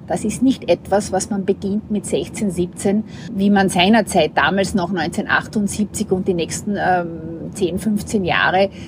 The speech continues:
dass man Suchtmittel als Abschreckung vorführt,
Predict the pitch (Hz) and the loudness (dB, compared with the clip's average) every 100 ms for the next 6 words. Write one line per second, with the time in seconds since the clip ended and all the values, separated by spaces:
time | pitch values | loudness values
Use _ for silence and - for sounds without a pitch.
0 | - - 190 - 202 - 247 - 208 196 | -16 0 0 2 -2 2 0 2 0 2
1 | 196 - - 170 - - 190 - 185 170 | 2 2 0 -4 -4 0 0 0 -4 -2
2 | - - 160 113 - 175 - - | -6 -2 0 0 -2 -2 -2 -8